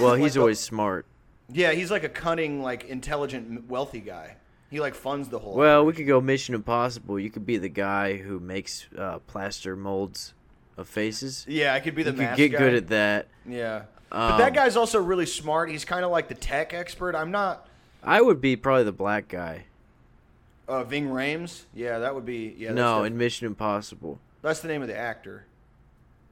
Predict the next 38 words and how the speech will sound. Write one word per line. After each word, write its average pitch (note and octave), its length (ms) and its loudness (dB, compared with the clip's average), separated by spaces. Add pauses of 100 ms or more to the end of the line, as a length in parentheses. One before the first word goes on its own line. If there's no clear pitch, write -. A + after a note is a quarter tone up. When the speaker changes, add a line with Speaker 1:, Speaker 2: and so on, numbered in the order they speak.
(240)
Speaker 1:
In A#2 140 0
the A#2+ 100 4
old D#3 160 6
one? G3+ 260 -4 (240)
I B2 80 4
haven't C#3+ 200 2
seen B2+ 100 -4
Speaker 2:
Yeah. A#2 60 -4
Speaker 1:
the G#2+ 60 -4
new G#2 200 -2
ones. F2+ 320 -8 (300)
Speaker 2:
No, G#3 240 2
in D#3+ 140 2
all F3+ 200 0
of B2 80 -4
'em. G#2+ 160 -8
It's B2+ 180 -8
Ving D3 200 -6
Rhames. C#3 300 -6
He's C3+ 200 -10
the C#3 80 -8
guy, D3+ 280 -2
same D#3+ 240 -8
dude D#3 200 -8
from C3 180 -10
fucking, C3 400 -10
uh, G2+ 340 -10 (720)
Speaker 1:
Oh, F#3 220 12
is D#3 140 10
that E3+ 160 8
his, C3+ 180 2
his, A#2+ 420 -2
his, - 600 -6 (240)
uh, F#2 520 -2
Speaker 2:
his - 80 -20
Speaker 1:
character E3+ 320 6
Speaker 2:
a-, F#3+ 40 4
Speaker 1:
name? F3 200 0